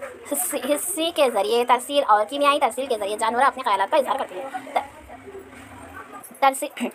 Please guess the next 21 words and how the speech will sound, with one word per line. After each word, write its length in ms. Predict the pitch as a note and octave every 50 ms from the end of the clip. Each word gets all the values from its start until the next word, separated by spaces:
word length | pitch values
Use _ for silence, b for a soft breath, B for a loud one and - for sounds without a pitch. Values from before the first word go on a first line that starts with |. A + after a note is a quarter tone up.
| - - -
तरसील 280 | C#4+ C#4 C#4+ E4 F4 F4
के 100 | E4+ D4
लिए 140 | B3+ C4
मुनासिब 380 | C#4+ B3 A3+ A3+ G#3+ - D4 D4
मौक़ों 280 | C4+ A3+ G#3 - A#3 -
पर 200 | - G3+ G3 - A#3
मुनासिब 440 | B3+ B3+ B3 A#3+ - - G#3 G#3+ A#3
आलात 400 | G#3+ A3 G#3+ A3 A3+ B3+ C4 -
का 80 | B3+
इस्तेमाल 300 | G3+ G#3 - G#3+ G3+ A3+
किया 120 | C4 A#3 F#3+
जाता 160 | F3 E3+ F#3
है। 80 | -
जानवरों 340 | G3+ B3 B3+ C4+ C#4+ D4 D#4+
के 100 | E4 D4
तय 220 | C#4+ - G#3+ G#3+ A#3+
हम-, 340 | B3 B3 A#3 G#3+ G3+ - - B B B B -
हमदर्दी 580 | B3 C#4 C#4+ B3+ G#3+ G#3 G3+ G3+ G3+ A3 C#4 C#4+
का 120 | - B3+
इजहार 340 | G#3+ G3 G3+ - A3 A3+ B3
कर-, 200 | - G3+ F3